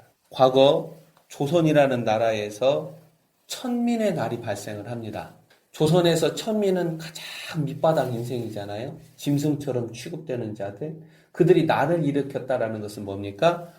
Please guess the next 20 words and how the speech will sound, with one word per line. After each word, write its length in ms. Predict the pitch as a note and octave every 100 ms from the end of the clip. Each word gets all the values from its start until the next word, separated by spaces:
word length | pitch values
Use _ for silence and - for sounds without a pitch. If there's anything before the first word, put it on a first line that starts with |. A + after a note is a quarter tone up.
| _ _
오늘 260 | B2+ C3 B2
본문 560 | B2 B2+ C3 D#3+ G3 - - - -
이 240 | B2 D3
장 380 | - A2+ - - - _ _ -
일 240 | A#2+ B2
절에서 580 | B2 C3 B2 A#2 - A2+
이 240 | G#2+ G#2 G#2
절에 480 | A2 B2+ F3 G3 - - _ _ _ _ _ -
나타난 540 | A#2 - B2+ B2 A#2+
이 200 | A#2 A#2
진실이 760 | - C3 B2 B2+ E3+ A3 - - -
그 240 | - D3+
조선이라는 720 | - B2+ C#3+ C3+ B2 A2+ G#2+
나라에 560 | G#2 G#2 B2 F#3 - - _ _ -
만연했다라는 720 | - G#2 G#2+ G#2 - A2+ F#2
거예요. 260 | F#2 - _ _ _ _ -
우리는 540 | C3 C3+ C3 B2+ - - - _ _ _
인간적인 640 | B2 B2+ C#3 C3 B2 A2+
존엄이 440 | A2+ A2+ A#2+ A#2 G#2+
있고 480 | G#2+ - B2 -